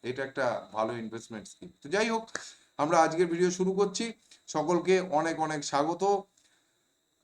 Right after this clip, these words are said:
আগের সপ্তাহে বলেছি, তাও আবার একবার বলছি, শুভ বিজয়া আরও একবার। এবং সামনের সপ্তাহে আমরা দীপাবলি, অর্থাৎ, আহ, যেটা আমাদের দীপান্বিতা লক্ষ্মী পুজো, আমরা তার মধ্যে চলে যাব। লোক, দীপান্বিতা লক্ষ্মী পুজো, কালী পুজো।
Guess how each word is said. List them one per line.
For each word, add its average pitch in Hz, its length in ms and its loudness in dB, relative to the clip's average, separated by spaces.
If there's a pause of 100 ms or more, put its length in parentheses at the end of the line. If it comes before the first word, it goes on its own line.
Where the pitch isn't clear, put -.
আগের 143 220 2
সপ্তাহে 156 300 -2
বলেছি, 175 320 0
তাও 147 200 2
আবার 127 220 4
একবার 139 200 0
বলছি, 160 340 -2
শুভ 147 340 0
বিজয়া 139 400 2
আরও 139 120 0
একবার। 147 280 -2
এবং 139 320 -4
সামনের 120 320 -6
সপ্তাহে 123 380 -6
আমরা 113 280 0 (680)
দীপাবলি, 143 800 2
অর্থাৎ, 127 520 -4
আহ, 104 240 -2 (540)
যেটা 127 220 0
আমাদের 135 300 -2
দীপান্বিতা 165 480 0
লক্ষ্মী 175 340 0
পুজো, 131 200 -4
আমরা 120 360 0
তার 113 240 -2
মধ্যে 123 560 -4
চলে 117 200 -6
যাব। 147 220 -4
লোক, 127 240 -6
দীপান্বিতা 117 400 -8
লক্ষ্মী 120 260 -8
পুজো, 123 180 -6
কালী 127 200 -4
পুজো। 185 380 -2